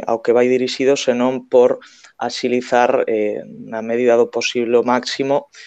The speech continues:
pois a resolución e a tramitación do, do procedemento desta orde de axudas, así como tamén, pois, facilitar a súa presentación a través de, de correo electrónico, bueno, pois, pensando naquel momento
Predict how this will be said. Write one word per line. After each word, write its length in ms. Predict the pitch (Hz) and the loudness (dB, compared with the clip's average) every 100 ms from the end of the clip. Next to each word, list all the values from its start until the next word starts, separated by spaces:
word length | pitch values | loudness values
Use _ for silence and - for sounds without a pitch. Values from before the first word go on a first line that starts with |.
| - - - _ - | -20 -20 -20 _ 2
pois 480 | 120 127 127 - - | 4 4 2 -2 -2
a 80 | 120 | 0
resolución 1120 | 127 131 - 139 127 123 - 135 127 127 123 | 2 4 4 2 2 0 -2 4 4 4 -2
e 320 | - 113 117 110 | -8 -10 -10 -8
a 160 | 117 | -6
tramitación 880 | 117 117 120 - 107 - 120 117 110 | -4 -4 -4 -6 -8 -2 -2 -2 0
do, 240 | 107 104 | 0 0
do 160 | 113 117 | 0 -4
procedemento 720 | - 113 - 113 117 113 117 | -2 -4 -2 -2 -2 -4 -4
desta 480 | 110 110 - 110 104 | -4 -4 -6 -6 -2
orde 240 | 110 110 | 0 2
de 80 | 107 | 0
axudas, 480 | 104 - 120 104 - - - - - - - | 0 -2 -2 -2 -4 -16 -20 -20 -20 -20 -12
así 320 | 127 - 127 | -10 -8 -4
como 240 | 123 123 | -2 -2
tamén, 320 | 123 131 127 | -2 -2 -4
pois, 320 | 127 123 - - | -4 -4 -4 -4
facilitar 720 | 117 - 113 117 - 113 113 - - | -4 -4 -8 -4 0 2 2 -2 -8
a 80 | - | -10
súa 320 | 113 117 110 | -4 -2 0
presentación 560 | 110 113 110 113 170 160 | -2 -4 -4 -4 0 0
a 80 | - | 0
través 400 | 113 110 110 - | -2 0 -2 -6
de, 400 | 104 104 101 - _ | -6 -6 -8 -12 _
de 60 | 110 | -10
correo 320 | 113 110 113 | -6 -2 0
electrónico, 640 | 110 110 123 131 127 123 131 | 0 0 2 2 2 -4 -4
bueno, 240 | 123 113 | -4 -8
pois, 400 | - 101 - - _ - - - - _ | -12 -12 -10 -12 _ -20 -20 -20 -20 _
pensando 560 | 117 117 - 127 127 131 | 0 2 2 2 4 4
naquel 320 | 123 131 123 | 2 0 0
momento 640 | 123 127 131 127 139 - | 0 0 -2 -2 -2 -2